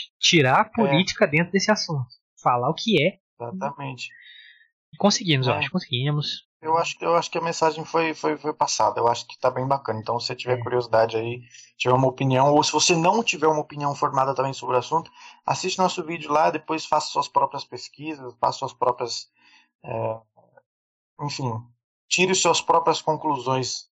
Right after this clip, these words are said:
Speaker 2: disso
Speaker 1: Exato,
Speaker 2: tudo.
Speaker 1: pense por si só, esse é o nosso objetivo aqui. É, inclusive, falamos do nosso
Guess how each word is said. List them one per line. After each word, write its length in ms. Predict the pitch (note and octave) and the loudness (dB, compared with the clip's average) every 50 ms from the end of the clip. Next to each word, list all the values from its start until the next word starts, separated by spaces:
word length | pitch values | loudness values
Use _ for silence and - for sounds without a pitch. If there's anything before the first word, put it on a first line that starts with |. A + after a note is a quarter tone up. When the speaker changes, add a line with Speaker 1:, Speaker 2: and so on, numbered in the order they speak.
| _ _ _ _ | _ _ _ _
Speaker 2:
disso 300 | A2 G#2+ G2 A#2 A#2+ A#2+ | -14 -14 -12 -10 -8 -6
Speaker 1:
Exato, 260 | G#2 A2+ B2 B2+ B2 - | -2 0 0 0 0 -2
Speaker 2:
tudo. 120 | B2+ B2 | -6 -4
Speaker 1:
pense 220 | - C3+ C3+ - - | -2 -2 -2 -4 -6
por 120 | - B2 A2+ | -8 -6 -6
si 140 | - - | -4 -4
só, 360 | - - - - F#3 F3 F3 D#3 | -2 0 2 2 4 4 4 6
esse 260 | D#3 D#3 D3 - - | 4 4 4 2 2
é 20 | D#3 | 0
o 40 | |
nosso 180 | D3 C#3+ - - | -2 -2 -4 -4
objetivo 420 | C3 C3 A#2+ - - - C3+ B2 | -6 -6 -6 -4 -4 -4 -4 -6
aqui. 200 | B2 - - D3+ D#3+ D3+ - _ _ _ - - - - - _ _ _ _ - | -8 -6 -2 -2 -2 -2 -2 _ _ _ -20 -20 -20 -20 -20 _ _ _ _ -8
É, 720 | C3 B2 B2+ B2+ B2 B2 B2 B2 A#2+ A#2+ A#2+ A#2+ A#2 A#2 B2+ D3 | -6 -4 -2 -2 -2 -2 -2 -2 -2 -2 -2 -2 -4 -4 -4 -4
inclusive, 640 | F3 - - - - B3+ G3 C3+ C3 C3+ E3+ F#3 | -4 -2 -2 0 2 2 2 2 2 2 0 0
falamos 300 | - - D#3+ E3 F3+ F3+ | 2 2 4 4 4 2
do 60 | D#3+ D#3+ | 2 0
nosso 400 | E3 E3 - G3+ E3 C3 A#2 | 0 0 0 -2 -4 -4 -6